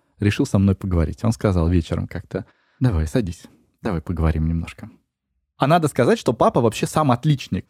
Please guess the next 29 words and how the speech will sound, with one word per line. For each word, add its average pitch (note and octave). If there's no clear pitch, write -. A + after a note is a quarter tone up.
Он A#2+
учился A#2+
на G2+
физтехе, A#2
потом A#2+
перепоступил A#2
в G2+
мгимо A2+
на G2+
международную G2
журналистику, A2
потом G#2+
работал G#2
в -
тасе, C3+
в A2
общем, A2
все -
самые G#2
престижные F2
места. A2+
И -
он G3
решил A#2+
со -
мной G2
поговорить. F#2
Говорит: G#2+
Ну, D#3